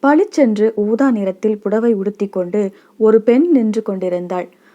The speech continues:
அவளது நீலவட்டமான முகத்துக்கு அந்த ஹேர்ஸ்டைல் சற்று பொருத்தமில்லாதது போல் தோன்றியது. "வந்து, வந்து" என்று சொல்ல முடியாமல் திணறினான் பாலகோபால்.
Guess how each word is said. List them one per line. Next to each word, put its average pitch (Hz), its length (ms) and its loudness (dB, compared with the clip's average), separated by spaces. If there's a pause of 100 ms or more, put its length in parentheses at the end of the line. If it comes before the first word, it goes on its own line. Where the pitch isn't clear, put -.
(160)
அவளது 254 500 4
நீலவட்டமான 214 1120 -2
முகத்துக்கு 202 720 -6
அந்த 190 480 -4 (280)
ஹேர்ஸ்டைல் 247 440 -2
சற்று 208 440 -6
பொருத்தமில்லாதது 220 800 0
போல் 226 240 -4
தோன்றியது. 185 540 -6 (800)
"வந்து, 208 420 -2 (840)
வந்து" 226 680 -2 (680)
என்று 226 320 4
சொல்ல 269 580 -2
முடியாமல் 202 720 -2
திணறினான் 202 500 -4 (140)
பாலகோபால். 190 680 2